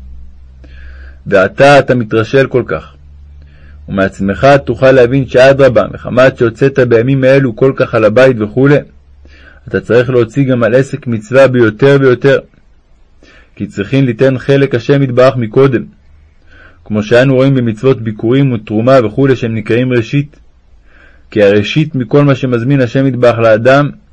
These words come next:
צריך לתנו בשביל כבוד השם יתברך בזריזות. בפרט בשביל עסקים כאלו שהתחלנו לעסוק, ב-, ב-, אשר אי אפשר לבאר כלל עד היכן המגיע הזכות של כל העוזרים והתומכים אותי בזה.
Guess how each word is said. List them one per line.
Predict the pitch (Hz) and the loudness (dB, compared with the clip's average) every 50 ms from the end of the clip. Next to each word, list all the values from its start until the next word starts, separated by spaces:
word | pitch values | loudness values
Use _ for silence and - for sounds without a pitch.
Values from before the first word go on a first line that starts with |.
| _ _ _ _ _ _ | _ _ _ _ _ _
צריך | - - 110 107 101 104 | -4 -2 -2 -2 -2 -2
לתנו | 107 107 101 - - 131 139 139 | -4 -4 -4 -4 -2 0 0 0
בשביל | 131 127 113 110 117 107 104 | 0 -2 -4 -6 -6 -8 -8
כבוד | - 113 117 131 135 131 | -6 -2 0 2 2 2
השם | 123 113 - - 139 139 | 0 -2 0 0 0 0
יתברך | 139 123 113 107 117 123 135 131 | 0 -2 -2 2 2 2 2 2
בזריזות. | 120 117 113 107 101 107 110 104 107 131 131 - - - - _ - - - _ - - - - _ _ - _ _ _ _ _ _ - - _ _ - | 0 -4 -6 -6 -4 -4 -4 -2 -2 -2 -2 -4 -6 -10 -18 _ -20 -20 -20 _ -20 -20 -20 -20 _ _ -20 _ _ _ _ _ _ -20 -20 _ _ -12
בפרט | 101 95 - - 135 147 147 143 | -12 -6 0 4 4 4 4 4
בשביל | 135 127 123 123 123 120 | 0 -4 -4 -2 -2 -2
עסקים | 113 - 120 107 - 147 147 143 | -2 -2 -6 -6 -4 -2 -2 0
כאלו | 139 - 131 - 185 190 139 120 | 0 2 4 4 4 4 2 0
שהתחלנו | - 123 117 - - 135 139 139 139 131 | -2 -6 -6 -2 0 0 2 2 2 2
לעסוק, | 123 117 110 104 - 139 143 139 135 139 - - _ _ _ _ - - - _ _ _ _ - | 2 0 0 0 0 0 2 2 2 0 -6 -14 _ _ _ _ -20 -20 -20 _ _ _ _ -4
ב-, | 101 98 - | -2 -2 -2
ב-, | 98 98 - | -2 -4 -6
אשר | - - 98 95 - 104 107 117 | -6 -6 -8 -6 -4 -4 -2 0
אי | 139 147 143 | 2 2 2
אפשר | 117 - 147 143 139 131 104 | 2 2 2 4 4 4 4
לבאר | - 113 110 104 107 113 120 139 147 143 123 - - - - - - - _ _ - | 2 0 -2 0 0 0 2 2 2 2 2 0 -4 -10 -20 -20 -20 -20 _ _ -12
כלל | - 120 120 131 139 143 143 139 | -6 -2 2 4 4 4 4 4
עד | 123 117 120 | 2 2 2
היכן | 131 135 123 135 131 131 | 0 0 0 0 -2 -2
המגיע | 123 120 110 107 113 131 139 139 | -2 -4 -4 -4 -2 2 4 4
הזכות | 135 123 107 - - - - - - 139 139 - | 4 4 2 -2 -8 -16 -14 -6 -4 -2 -2 -2
של | - 107 107 | -2 -6 -4
כל | - 127 135 135 131 | 0 0 2 4 4
העוזרים | 120 110 101 110 131 139 139 | 2 2 2 0 0 0 2
והתומכים | 131 123 110 120 110 104 107 131 139 135 | 2 0 0 -2 -4 -4 -4 -2 -2 -2
אותי | 127 120 127 | -2 -2 -2
בזה. | 123 117 117 107 123 131 | 0 0 0 0 0 -2